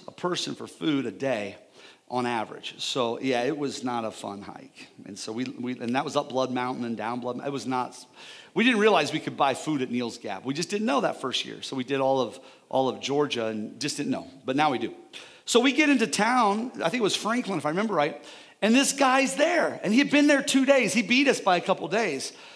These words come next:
But he was there. Why? Because the pads of his feet were gone. He had got a hot spot, and he just kept pushing through it. He had,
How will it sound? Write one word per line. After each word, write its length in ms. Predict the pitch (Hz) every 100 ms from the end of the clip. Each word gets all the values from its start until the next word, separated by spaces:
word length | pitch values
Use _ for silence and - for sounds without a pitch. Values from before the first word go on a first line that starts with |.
| -
But 100 | 214
he 100 | 254
was 200 | 262 185
there. 340 | 160 285 240 175
Why? 440 | 170 240 240 139 - -
Because 280 | 196 - -
the 120 | 196
pads 500 | - 226 254 277 196
of 120 | 226
his 160 | 208 -
feet 520 | - - 285 240 175
were 160 | 180
gone. 640 | 147 - 185 220 185 117 - - - _ _ _ _ _ _ _ _ _ _
He 140 | 226
had 160 | 254 175
got 220 | 240 254
a 80 | 262
hot 280 | 233 294 302
spot, 640 | - - 147 143 202 - - - - _ -
and 100 | 247
he 60 |
just 180 | 226 -
kept 300 | - - -
pushing 360 | 262 254 277 277
through 300 | 254 311 208
it. 140 | - - - -
He 160 | - 254
had, 260 | 247 233